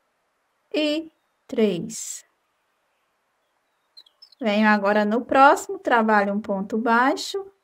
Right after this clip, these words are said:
faço aqui um, dois, três correntinhas.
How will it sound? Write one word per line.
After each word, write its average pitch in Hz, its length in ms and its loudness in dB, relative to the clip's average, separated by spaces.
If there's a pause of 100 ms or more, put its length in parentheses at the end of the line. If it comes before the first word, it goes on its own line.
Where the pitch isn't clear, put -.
(160)
faço 202 300 -4
aqui 208 300 -6
um, 208 200 -4
dois, 202 380 -4
três 190 320 -6
correntinhas. 226 960 -4